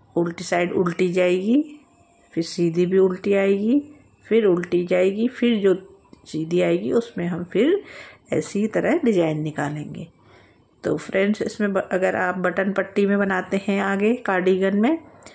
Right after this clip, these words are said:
तो अगर आप इसमें काज ना बनाएं तो फिर ये, ये इससे चल जाता है।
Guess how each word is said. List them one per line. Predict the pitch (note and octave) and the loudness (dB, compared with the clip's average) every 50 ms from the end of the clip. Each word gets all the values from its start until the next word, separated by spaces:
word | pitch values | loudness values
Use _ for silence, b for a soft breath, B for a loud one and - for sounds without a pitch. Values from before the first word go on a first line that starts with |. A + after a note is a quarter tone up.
| B B B B B B _ | B B B B B B _
तो | F3+ F3+ F3 | 0 0 0
अगर | - - F#3+ F#3+ G3 - | 0 0 0 0 0 0
आप | - - F#3 F#3 F#3 - G3+ G3 - - | 0 0 0 -2 -2 -4 -10 -10 -6 -6
इसमें | F3+ F3 - - G3 G#3+ B3 D4 D4+ D4 - - | -6 -6 -4 -2 -2 0 0 0 -2 -4 -8 -2
काज | - F#3+ F#3+ F#3+ G3 G3+ G3 G3+ | 0 2 2 2 2 2 2 2
ना | G#3+ G#3+ G3+ G#3+ A3 | 4 4 4 4 2
बनाएं | G#3+ G3 F3+ F3 F3 F#3 A#3+ D4 | 2 2 2 2 2 2 2 0
तो | - - - - A#3+ | -2 -6 -2 0 0
फिर | A#3+ A#3+ - C4+ A3+ | 0 2 0 2 4
ये, | A#3+ A3+ A3 G#3 | 4 4 4 4
ये | - - G3 F#3+ G#3 A3 B3 | 4 2 0 2 4 4 4
इससे | D4 D4 - A3+ A3+ - - C4+ C4 | 4 2 0 -2 -2 0 -2 -2 0
चल | C4 C#4 A#3 G3+ F#3 | 0 2 2 2 2
जाता | F3+ D#3+ - - - - | 2 0 -2 -2 -4 -6
है। | - E3 | -6 -6